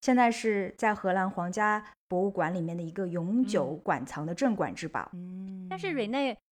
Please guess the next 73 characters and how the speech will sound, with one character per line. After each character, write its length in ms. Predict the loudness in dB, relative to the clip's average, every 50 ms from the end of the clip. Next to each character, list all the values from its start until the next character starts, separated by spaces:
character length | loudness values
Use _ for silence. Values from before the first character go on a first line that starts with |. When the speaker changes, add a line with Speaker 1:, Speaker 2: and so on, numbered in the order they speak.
| _
Speaker 3:
我 60 | -8
记 220 | -6 -4 -4 -4 0
得 160 | 0 0 0
这 220 | 0 -2 -2 -2
幅 200 | -2 -4 -6 -8
画 240 | -6 -4 -4 -4 -4
其 220 | -4 -4 -6 -8 -6
实 340 | -6 -6 -4 -2 -2 -2
是 280 | -4 -4 -6 -6 -4 -2
有 100 | -4 -4
突 240 | -6 -8 -10 -10 -10
破 340 | -10 -8 -6 -4 -4 -4 -6
的， 160 | -8 -10 -12 -8
也 120 | -6 -6 -6
就 160 | -4 -4 -4
是 60 | -4
说， 280 | -4 -4 -4 -4 -4 -4 -8 _ _ -10
其 120 | -6 -6
实 140 | -4 -4 -4
他 180 | -4 -2 -4 -4
是 160 | -4 -4 -6
想 320 | -6 -4 -4 -4 -4 -4 -4
要 280 | -2 -2 -2 -2 -4 -8 _ _ _ _ _ _
打 140 | -6 -4 -4
破 160 | -4 -2 -2
当 160 | -2 0 -2 -2
时 100 | -2 -4
的 60 | -6
很 100 | -6 -6
多 140 | -6 -6 -6
的 80 | -6
一 40 | -6
些 140 | -4 -4 -6
传 320 | -6 -6 -10 -10 -10 -10 -10
统， 260 | -12 -12 -12 -12 -14 -16 _ _ _ _ _
就 60 | -8
是 80 | -6 -6
画 240 | -4 -2 0 0 0
法 180 | -2 -4 -6
上 160 | -6 -8 -8 -8
的 60 | -8
一 80 | -10
些 160 | -8 -8 -8 -8
传 280 | -6 -8 -8 -8 -8
统。 160 | -8 -8 -4
Speaker 1:
是 140 | -2 -2 -2
的。 280 | -2 -2 -4 -6 -6 -10 -14 _ _ _ _
Speaker 3:
啊， 240 | -6 -6 -6 -6 -8 -8
这 160 | -8 -8 -4
个 320 | -2 0 0 0 0 -2 -2 -2
夜 160 | 0 0 0
巡 200 | 0 -2 -4 -4
的 80 | -4 -4
这 140 | -4 -4
个 140 | -4 -6 -6
画 240 | -8 _ -8 -8 -8
的 100 | -8 -10
方 300 | -8 -6 -4 -2 -2 -2
式 160 | -4 -4 -6
并 200 | -4 -2 -2 -4
不 160 | -4 -6 -8
是 140 | -12 -10 -10
当 160 | -8 -8 -8
时 140 | -8 -8 -8
的 80 | -8 -8
一 20 |
个 80 | -8 -8
很 180 | -6 -6 -6 -4 -4
主 180 | -6 -6 -6
流 220 | -8 -10 -10 -10 -8
的 80 | -6
一 100 | -6 -6
个 60 | -6